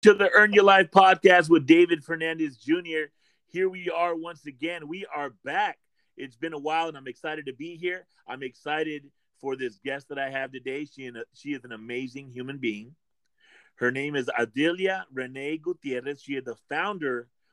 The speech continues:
of the Your Life website and the Build Your Life coaching business that focuses on wellness, health, and lifestyle.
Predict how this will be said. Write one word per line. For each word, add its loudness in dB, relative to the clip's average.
of -6
the -6
Your -2
Life -4
website -10
and -6
the -10
Build -4
Your -8
Life -6
coaching -8
business -12
that -10
focuses -8
on -10
wellness, -6
health, -4
and -14
lifestyle. -6